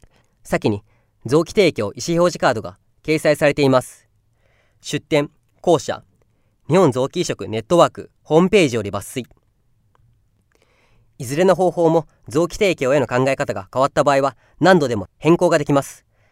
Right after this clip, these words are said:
また、突起欄に親族優先と記入することで、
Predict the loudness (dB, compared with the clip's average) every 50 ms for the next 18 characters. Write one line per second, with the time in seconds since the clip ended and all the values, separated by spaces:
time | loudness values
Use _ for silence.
0 | _ _ -4 -4 -4 -4 -4 -10 -10 _ _ -10 -10 -10 _ -2 0 2 2 2
1 | 0 -6 -10 -16 _ _ _ _ _ _ -8 -2 0 0 0 0 -4 -4 -6 -6
2 | -4 -2 -4 -4 -4 -4 -2 -2 -2 -2 -2 -4 -8 -8 -8 -8 -10 -14 -16 _